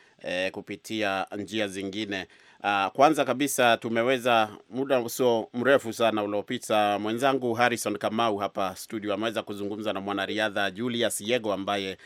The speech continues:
aliweza kushinda medali ya fedha kwenye Olimpiki za mwaka huu kwa, ah, kurusha mkuki.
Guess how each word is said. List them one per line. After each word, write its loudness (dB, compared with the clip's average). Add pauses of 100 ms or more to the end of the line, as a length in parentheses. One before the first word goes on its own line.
(120)
aliweza -2
kushinda -2
medali 2
ya 0
fedha -4
kwenye -6
Olimpiki -8 (240)
za -8
mwaka -4
huu -4
kwa, -2 (280)
ah, -2
kurusha -2
mkuki. -4